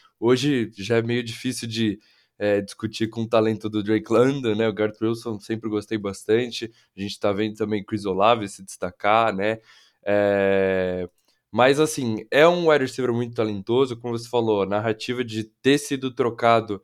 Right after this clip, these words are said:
a pick dele ter sido trocado ali pelo A J Brown, né? E é um cara que nas duas primeiras semanas não teve muito volume em campo, né? Não, é, teve uma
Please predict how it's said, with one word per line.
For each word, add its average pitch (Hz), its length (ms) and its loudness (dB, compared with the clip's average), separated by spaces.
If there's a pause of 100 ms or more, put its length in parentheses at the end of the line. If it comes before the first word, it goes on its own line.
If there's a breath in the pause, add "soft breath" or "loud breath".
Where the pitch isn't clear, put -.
(140)
a 95 60 -20
pick 143 280 -4
dele 117 280 2
ter 117 180 -2
sido 117 240 -8
trocado 113 400 -2
ali 107 140 0
pelo 104 240 -4
A - 20 -2
J 101 220 -2
Brown, 110 360 2
né? 117 220 -2 (560 loud breath)
E 123 1120 2 (160)
é 139 80 6
um 170 140 4
cara 156 340 4
que 160 460 0 (500 loud breath)
nas 135 260 2
duas 214 200 4
primeiras 170 420 0
semanas 135 720 2
não 151 200 2
teve 170 360 2
muito 151 400 -4
volume 139 440 2
em 123 80 -8
campo, 127 380 -2
né? 117 180 -2
Não, 123 320 -6 (320 soft breath)
é, 98 300 0 (260)
teve 139 280 4
uma 123 440 -2